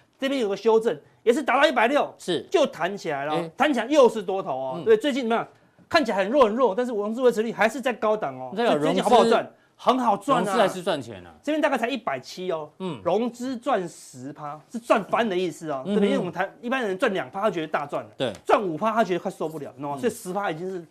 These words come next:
Speaker 1: 平均所有融资都赚十趴了。
Speaker 2: <laughs> 嗯。
Speaker 1: 赚到昏倒，所以融-，融资为什么天天增加？都好赚啊。
Speaker 2: 嗯。
Speaker 1: 所以大盘现在还是很好赚的结构啦。
Speaker 2: 是。
Speaker 1: 啊，但是如果未来打到这里就比较难赚，
Speaker 2: 就要小心。
Speaker 1: 但是可能是未来的支撑。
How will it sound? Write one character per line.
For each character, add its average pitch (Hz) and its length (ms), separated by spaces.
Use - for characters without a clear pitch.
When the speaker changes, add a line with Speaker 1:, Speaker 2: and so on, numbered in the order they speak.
Speaker 1:
平 240 240
均 269 240
所 254 200
有 214 100
融 185 200
资 220 160
都 214 140
赚 214 180
十 - 240
趴 139 200
了。 113 140
Speaker 2:
<laughs> - 20
嗯。 165 280
Speaker 1:
赚 240 200
到 220 120
昏 208 280
倒， - 100
所 247 100
以 269 40
融-， 247 120
融 240 140
资 269 60
为 277 60
什 220 40
么 190 60
天 233 120
天 226 140
增 208 160
加？ 185 240
都 311 100
好 220 200
赚 247 280
啊。 226 140
Speaker 2:
嗯。 226 220
Speaker 1:
所 285 140
以 - 20
大 285 120
盘 233 120
现 277 120
在 262 120
还 220 80
是 226 80
很 196 360
好 147 160
赚 185 200
的 143 80
结 131 220
构 147 160
啦。 117 60
Speaker 2:
是。 110 260
Speaker 1:
啊， 165 120
但 240 100
是 277 60
如 262 120
果 226 140
未 226 140
来 151 200
打 196 180
到 262 60
这 269 140
里 190 80
就 208 120
比 156 60
较 156 80
难 127 180
赚， - 20
Speaker 2:
就 165 100
要 151 60
小 123 120
心。 - 20
Speaker 1:
但 269 80
是 285 80
可 214 80
能 185 80
是 202 120
未 247 120
来 190 120
的 170 120
支 180 220
撑。 160 260